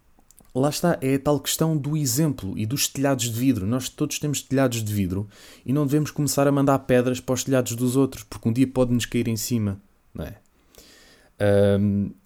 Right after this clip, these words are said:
e se há coisas no discurso dele que são verdade, às vezes a forma como ele se dirige às pessoas com aquele tom, eh, quase de,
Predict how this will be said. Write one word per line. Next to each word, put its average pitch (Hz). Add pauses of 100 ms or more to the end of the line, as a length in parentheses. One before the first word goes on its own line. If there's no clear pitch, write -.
(120)
e 117 (260)
se -
há 151
coisas 156
no 143
discurso -
dele 113
que -
são 117
verdade, 98 (360)
às 113
vezes 127
a 131
forma 135
como 131
ele 131
se -
dirige 120
às 101
pessoas 110
com -
aquele 107
tom, 107 (400)
eh, 107
quase 107
de, 101